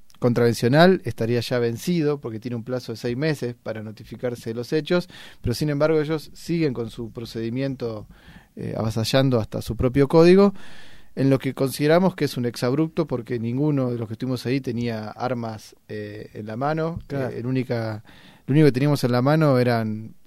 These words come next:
Speaker 1: cañas para sostener las banderas y los banderines, este, y todo lo demás que se arroga,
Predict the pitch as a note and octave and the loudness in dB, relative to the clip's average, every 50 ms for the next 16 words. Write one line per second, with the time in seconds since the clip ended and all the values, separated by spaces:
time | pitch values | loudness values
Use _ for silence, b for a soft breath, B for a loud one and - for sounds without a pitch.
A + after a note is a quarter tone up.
0 | - - C#3 C#3+ C#3+ D3+ D3+ D3+ D3 C#3+ - - - A#2 A2 A2 G#2+ - - G#2 | -4 0 2 2 2 2 0 -2 -4 -6 -8 -12 -10 -8 -8 -8 -10 -12 -14 -14
1 | - A#2+ A2+ B2 B2+ B2 A#2+ A2 G#2 A2 A2+ B2 C3+ C#3+ D3 D3+ D#3 D#3+ - - | -10 -8 -6 -4 -4 -4 -4 -6 -6 -6 -6 -2 0 0 0 0 -2 -4 -6 -10
2 | - A2 A2+ A2 A2 A2 G#2+ A2+ A2+ C3 C3+ C#3 C#3+ D3+ D3 - B B B B | -12 -10 -8 -6 -4 -2 -2 0 0 2 2 2 2 0 -2 -6 B B B B
3 | B B B B B _ _ - B2+ A2+ G#2+ - - - A2 G#2 G#2 G#2 G#2 G2+ | B B B B B _ _ -6 -4 -4 -4 -6 -6 -4 -4 -2 -2 -2 -2 -4
4 | G2+ G2+ G2+ G2+ G#2+ A#2 A#2+ - - - A#2 A2+ - D3 D3+ C#3+ C3 B2+ B2 C3+ | -4 -6 -6 -8 -10 -10 -12 -14 -10 -10 -2 4 6 8 8 8 8 6 4 2
5 | C3+ C3 - C3 - - A#2+ A2+ A#2 A#2 A#2+ C#3 C#3+ D3+ D#3 D#3+ E3+ F3 | 0 0 -2 -4 -4 -2 -2 -2 -2 -2 0 2 4 4 4 4 2 0